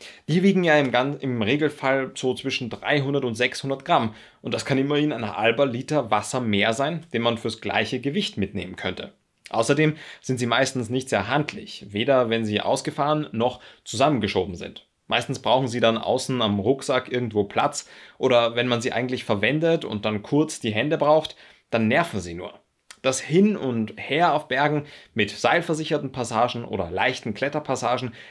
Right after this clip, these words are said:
kann allgemein für etwas Unruhe im Verlauf einer Bergtour sorgen, vor allem wenn man mal mitten in der ausgesetzten Passage steht.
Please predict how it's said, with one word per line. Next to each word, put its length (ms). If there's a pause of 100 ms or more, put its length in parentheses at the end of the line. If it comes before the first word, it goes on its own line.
(140)
kann 280
allgemein 500
für 280
etwas 260
Unruhe 480
im 140
Verlauf 340
einer 160
Bergtour 420
sorgen, 340 (280)
vor 140
allem 320
wenn 160
man 120
mal 220
mitten 560
in 160
der 220
ausgesetzten 640
Passage 420
steht. 420